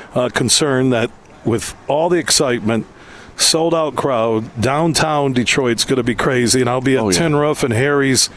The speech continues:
Speaker 1: uh, a couple of locations that are a block, and one's a few blocks away from Ford Field with our friends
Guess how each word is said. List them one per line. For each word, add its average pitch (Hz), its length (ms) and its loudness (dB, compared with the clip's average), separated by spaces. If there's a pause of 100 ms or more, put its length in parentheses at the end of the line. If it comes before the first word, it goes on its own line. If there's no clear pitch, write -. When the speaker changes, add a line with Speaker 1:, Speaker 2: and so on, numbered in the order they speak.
(460)
Speaker 1:
uh, 127 240 0
a 120 40 -6
couple 156 280 -2
of 147 60 0
locations 139 580 0
that 120 140 2
are 113 100 0
a 104 40 -2
block, 139 480 -2 (140)
and 120 160 0
one's 127 260 0
a 107 80 0
few 151 240 0
blocks 131 380 0
away 131 240 2
from 123 180 -2
Ford 131 320 -2
Field 131 320 0
with 123 140 0
our 113 120 0
friends 127 480 0